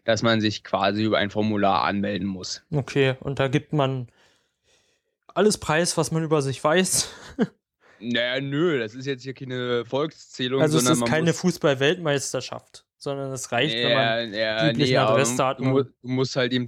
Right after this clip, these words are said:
Speaker 1: äh, einfach nur angeben, äh, du musst halt eben die Adresse von dem Büro angeben.
Speaker 2: Mhm.
Speaker 1: Also erstmal den, äh, Auftraggeber musst du natürlich angeben,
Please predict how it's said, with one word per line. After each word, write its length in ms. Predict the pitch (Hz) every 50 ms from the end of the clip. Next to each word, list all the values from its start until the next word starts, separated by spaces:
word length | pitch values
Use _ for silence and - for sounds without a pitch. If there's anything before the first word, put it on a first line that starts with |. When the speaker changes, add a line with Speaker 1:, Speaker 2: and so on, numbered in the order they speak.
| - -
Speaker 1:
äh, 160 | 127 127 120
einfach 280 | 101 107 113 110 131 127
nur 180 | 123 123 117 92
angeben, 500 | 104 113 123 120 123 127 123 123 117 - -
äh, 140 | - 113 113
du 80 | 113
musst 280 | 120 120 123 120 123 -
halt 160 | 127 117 113
eben 100 | 117 117
die 160 | 110 117 117
Adresse 460 | 104 110 110 - 117 117 113 123 120 113
von 160 | - 120 107
dem 160 | 107 107 104
Büro 380 | 101 104 98 104 131 165 202 196
angeben. 680 | - - 185 185 175 175 175 170 175 190 190 196 190
Speaker 2:
Mhm. 220 | - 147 131 147 -
Speaker 1:
Also 100 | 113 -
erstmal 320 | 104 110 120 123 120 117
den, 300 | 110 117 113 110 110 110
äh, 220 | - - 113 107 104
Auftraggeber 680 | - 82 123 - - 135 127 - 131 123 123 131 123
musst 220 | 120 120 117 113 131
du 40 | 123
natürlich 280 | 117 113 - 120 113
angeben, 380 | - 113 120 120 117 117 117